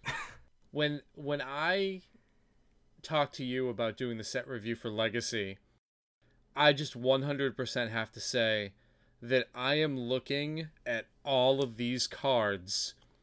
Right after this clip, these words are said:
with rose-colored glasses, because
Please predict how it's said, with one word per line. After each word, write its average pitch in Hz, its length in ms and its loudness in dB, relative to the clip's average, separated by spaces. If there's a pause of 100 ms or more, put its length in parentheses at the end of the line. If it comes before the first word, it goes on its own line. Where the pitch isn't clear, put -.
(320)
with 120 260 2
rose-colored 123 1700 0 (140)
glasses, 104 1000 -2 (640)
because 131 580 4